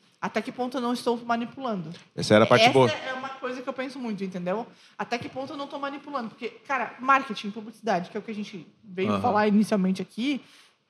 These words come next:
Speaker 1: cara, a gente conta a história do planeta, né? Se a gente vê a pirâmide de Maslow, se vocês forem ver nos Estados Unidos,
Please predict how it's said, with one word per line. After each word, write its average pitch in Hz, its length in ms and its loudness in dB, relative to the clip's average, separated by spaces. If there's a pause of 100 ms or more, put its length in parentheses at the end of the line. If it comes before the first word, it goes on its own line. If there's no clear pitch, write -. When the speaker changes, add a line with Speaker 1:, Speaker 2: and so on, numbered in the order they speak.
(420)
Speaker 1:
cara, 294 200 0
a 277 40 0
gente 226 220 -4
conta 247 320 -6
a 285 60 -2
história 226 320 -2
do 226 80 -2
planeta, 202 800 4 (560)
né? 190 260 6
Se 240 120 2
a - 20 4
gente 247 220 0
vê 247 120 6
a 254 80 6
pirâmide 233 460 0
de 220 100 0
Maslow, 220 560 4
se 202 120 -4
vocês 208 220 -4
forem 220 280 0
ver 214 240 4
nos 214 240 -2
Estados 190 380 -4
Unidos, 220 520 -4